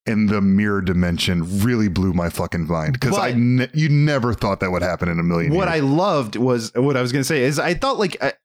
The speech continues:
Speaker 2: I, I think you could have trimmed it a little bit. That's my own personal preference. But
Speaker 1: Fair enough.
Speaker 2: that being said, when he figured out that the mirror dimension is just math and uses
Speaker 1: It's
Speaker 2: that
Speaker 1: math.
Speaker 2: to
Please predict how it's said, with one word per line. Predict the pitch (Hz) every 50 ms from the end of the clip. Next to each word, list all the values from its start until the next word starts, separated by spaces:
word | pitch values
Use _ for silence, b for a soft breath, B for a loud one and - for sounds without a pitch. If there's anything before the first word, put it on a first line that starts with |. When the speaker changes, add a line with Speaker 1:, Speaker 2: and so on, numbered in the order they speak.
| _ -
Speaker 2:
I, | 175 185 175 - - -
I | - 214
think | 190 262 240
you | 220
could | 175 208 170
have | 143
trimmed | - - 131 117 117
it | 123 120
a | 120
little | 117 117 113 107
bit. | 113 107 95
That's | 117 104 -
my | 117 101 95
own | 90 85
personal | 85 98 87 - - 92 82
preference. | - 104 87 85 - 87 87 82 - -
But | - 147 135 135 - - _ _ -
Speaker 1:
Fair | 185 - -
enough. | 180 190 190 -
Speaker 2:
that | 135 127 147 180 190 190 160
being | 196 202 185 156 135
said, | - - 135 117 120 135 143 151 151 - _ _ _ _ _ _ _
when | 147 143 156 160 147
he | - - 170 175
figured | 175 - - 190 202 175 185 165 135
out | 123 123 127 123 - -
that | 123 117 135 131 123 113 - 117
the | 147
mirror | 131 127 123 123 127 139
dimension | 127 143 135 127 131 139 - 151 147 139
is | - 120 123 117 -
just | - 131 135 127 - 110
math | 107 101 98 98 110 120 123 - - - -
and | 120 123 123
uses | 117 120 127 120 120
Speaker 1:
It's | 127 113
Speaker 2:
that | 104 95 92
Speaker 1:
math. |
Speaker 2:
to | 110